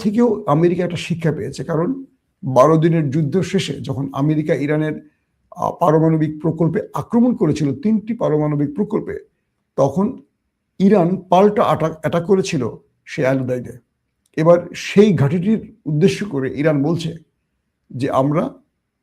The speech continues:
আগেও দেখিয়েছি তাদেরকে, এবারও তাদেরকে দেখিয়ে দেব আক্রান্ত হলে ইরান কি করতে পারে। পাশাপাশি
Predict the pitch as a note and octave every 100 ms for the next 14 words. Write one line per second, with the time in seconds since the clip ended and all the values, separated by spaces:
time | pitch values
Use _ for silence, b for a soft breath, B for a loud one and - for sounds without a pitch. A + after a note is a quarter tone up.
0 | _ _ _ _ - C3+ C#3+ G#3 F3+ B2+
1 | G3 G3 - G#3+ E3 C#3+ C3+ - G2+ D3
2 | C#3+ A#2+ B2+ B2+ G2+ C3+ - F#3+ A#2+ C3
3 | A#3 - _ _ _ _ D#3+ - G3 E3+
4 | F3 D3+ E3+ C3+ - - - C3 - -
5 | - - _ _ _ - B2+ D#3 D3